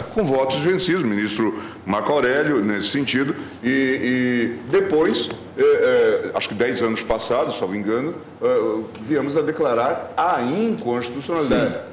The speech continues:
Speaker 1: Então,
Speaker 2: Sim.
Speaker 1: o que eu estou a dizer?
Speaker 2: Por
Speaker 1: Por isso que eu,
Speaker 2: motivos supervenientes.
Speaker 1: eu, é.
Speaker 2: Por modificação
Speaker 1: É.
Speaker 2: do estado de fato
Speaker 1: Exatamente.
Speaker 2: superveniente.
Speaker 1: Eu, o que eu estou dizendo é que já se indicava naquele momento, até no voto do ministro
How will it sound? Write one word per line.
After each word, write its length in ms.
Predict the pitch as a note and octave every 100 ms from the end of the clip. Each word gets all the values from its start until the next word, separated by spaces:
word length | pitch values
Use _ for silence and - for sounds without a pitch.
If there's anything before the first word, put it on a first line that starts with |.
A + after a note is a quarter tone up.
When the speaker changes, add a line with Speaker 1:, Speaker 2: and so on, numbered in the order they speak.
| -
Speaker 1:
Então, 320 | B2+ B2+ G3+ A3
Speaker 2:
Sim. 140 | A3+
Speaker 1:
o 80 | F3+
que 60 | G#3+
eu 40 |
estou 180 | F#3 E3+
a 20 |
dizer? 120 | C3
Speaker 2:
Por 80 | G#3+
Speaker 1:
Por 20 |
isso 80 | A#3+ A#3 A3+ -
que 80 |
eu, 60 | B3
Speaker 2:
motivos 80 | A#3
supervenientes. 840 | - B3 A3+ A3 F#3+ D#3+ C#3 - -
Speaker 1:
eu, 80 | B2
é. 100 | A#2+ -
Speaker 2:
Por 240 | - G#3+
modificação 760 | A#3+ A#3 A#3 - F#3 D3+ E3+ G3
Speaker 1:
É. 120 | C4
Speaker 2:
do 100 | G#3+
estado 380 | F#3 - G3 G3+
de 80 | -
fato 400 | D#3 D#3+ - B2+
Speaker 1:
Exatamente. 560 | F#3 G#3+ G#3 F#3 -
Speaker 2:
superveniente. 500 | - E3 A#3 C#4+ C#4+
Speaker 1:
Eu, 100 | E3+
o 40 | D3
que 60 |
eu 40 | D3+
estou 140 | F3
dizendo 100 | E3
é 40 | D#3
que 360 | D3+ B2+ - - -
já 160 | E3+
se 140 | F3+ F3+
indicava 480 | D#3 D#3 F#3+ A3
naquele 280 | F#3+ D#3 D3
momento, 520 | B2+ A#2+ A2 G#2+ G#2+
até 160 | G#2 C#3+
no 200 | D3+ B2
voto 280 | A2+ B2 A2+
do 280 | G#2+ - G#2+
ministro 360 | G#2+ G#2+ G#2+